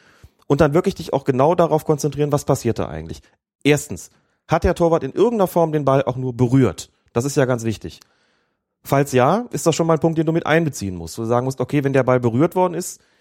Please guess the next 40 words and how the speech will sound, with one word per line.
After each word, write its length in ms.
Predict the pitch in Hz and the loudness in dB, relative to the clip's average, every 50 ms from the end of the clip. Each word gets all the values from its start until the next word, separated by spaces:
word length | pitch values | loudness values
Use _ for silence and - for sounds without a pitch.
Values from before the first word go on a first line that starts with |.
| _ _ _ _ _ _ | _ _ _ _ _ _
ist 140 | 135 - | -6 -2
die 80 | - 135 | 0 0
Wahrscheinlichkeit, 640 | 127 123 - 143 143 156 165 151 - - 147 - | 0 2 2 2 2 2 2 0 2 2 2 4
dass 100 | 143 135 | 2 2
da 120 | - 151 143 | 2 2 2
noch 140 | 135 131 - | 2 0 0
irgendwo 280 | - 226 247 233 233 202 | -2 -2 -2 0 -2 -2
ein 60 | 180 | 0
Foul 240 | - 165 156 160 151 | 2 2 2 2 2
im 80 | 139 | 0
Spiel 180 | 131 - 131 139 | -4 -6 -4 -4
ist, 140 | 147 135 127 | -2 0 0
relativ 340 | 127 131 135 139 135 - | 0 0 0 -2 -4 -8
klein. 260 | - - 113 98 92 - | -4 -2 0 0 0 -2
Das 140 | 220 - | -4 -4
ist 100 | - 170 | -4 -4
hier 120 | - 220 202 | -2 -2 -2
nicht 160 | 196 190 - | -2 -2 -2
der 60 | 180 | -2
Fall 220 | - - 139 131 123 | 0 2 2 2 2
gewesen. 440 | 113 90 82 82 78 73 76 - _ _ _ _ _ _ _ _ _ _ | 0 -2 -4 -10 -12 -14 -16 -20 _ _ _ _ _ _ _ _ _ _
Macht 220 | - 135 156 156 - | -2 -2 -2 0 -2
sich 160 | 170 147 - | -2 0 2
lang, 180 | 156 165 190 226 | 2 0 0 0
verfehlt 400 | - 190 160 - 143 135 139 131 | -2 -2 2 4 4 4 4 2
den 140 | 110 92 | -2 -4
Ball. 220 | 87 87 85 85 85 | -4 -6 -6 -6 0
Dann 180 | - 139 170 | 0 0 2
kommt 180 | - 220 196 175 | 2 -2 0 2
Lehmann 280 | 175 170 170 165 156 151 | 0 0 2 0 -2 -2
zu 120 | - 131 | -4 -4
Fall. 300 | - - 113 98 87 - | -2 0 0 0 0 0
Und 120 | - 117 | -2 -2
dann 120 | 147 151 175 | 0 0 0
muss 160 | 190 208 - | -2 -2 -4
man 100 | 190 160 | -4 -4
sich 100 | 151 143 | -4 -4
die 120 | - 110 | -6 -10
Frage 260 | - - 147 170 185 190 | -4 0 0 2 2 0
stellen, 380 | - - 185 180 180 180 180 | -2 -2 0 0 0 0 -4